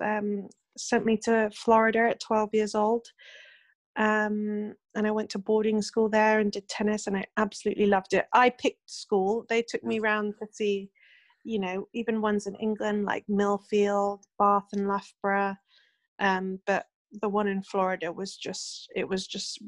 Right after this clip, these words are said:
Speaker 1: very easy, and that's the one I wanted to go to. So I, um, I went there at twelve years old, and it's very full on. You play three, four hours a day,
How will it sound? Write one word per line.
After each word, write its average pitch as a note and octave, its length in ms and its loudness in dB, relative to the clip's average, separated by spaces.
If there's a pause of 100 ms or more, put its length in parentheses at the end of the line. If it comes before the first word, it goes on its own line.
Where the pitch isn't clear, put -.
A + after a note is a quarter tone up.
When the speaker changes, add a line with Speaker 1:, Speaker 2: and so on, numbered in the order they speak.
(140)
Speaker 1:
very F#3+ 280 2
easy, E3+ 640 -6 (100)
and F#3 300 -2
that's - 260 0
the G3 80 -2
one F#3 140 2
I G3 80 0
wanted F#3+ 280 -2
to G#3+ 100 -2
go G#3 220 4
to. G3 280 -2
So G3 380 2 (680)
I, G#3 360 6
um, G3+ 460 2 (280)
I A3+ 60 -2
went A3+ 220 2
there A3 140 2
at - 120 -4
twelve A3 340 0
years G#3+ 200 -2
old, G#3+ 260 0
and G3 100 0
it's - 180 -10
very G3+ 220 4
full G3 300 2
on. G3 300 2 (640)
You G3 140 -4
play G3+ 640 4 (280)
three, G#3+ 260 2
four G3+ 340 0
hours G3 400 2
a F#3 60 -6
day, G3 720 -4